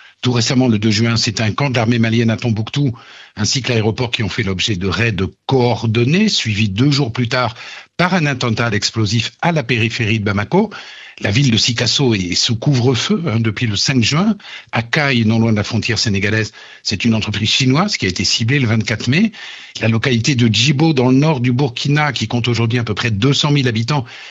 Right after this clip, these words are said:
elle a été occupée pendant une journée entière par le jnim. C'était il y a un mois.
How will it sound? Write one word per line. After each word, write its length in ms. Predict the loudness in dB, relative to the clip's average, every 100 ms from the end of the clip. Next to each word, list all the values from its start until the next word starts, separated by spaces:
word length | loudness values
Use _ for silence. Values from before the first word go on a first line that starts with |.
| -4
elle 140 | 0
a 40 | 2
été 160 | 2
occupée 300 | -2 -2 -4
pendant 380 | -4 -2 -2 -2 2
une 180 | 4 4
journée 260 | 2 2
entière 300 | 2 0 -2
par 100 | -2
le 120 | 0
jnim. 280 | 2 4 4
C'était 220 | 2 0
il 80 | 0
y 40 | 2
a 60 |
un 60 | 4
mois. 360 | 4 4 0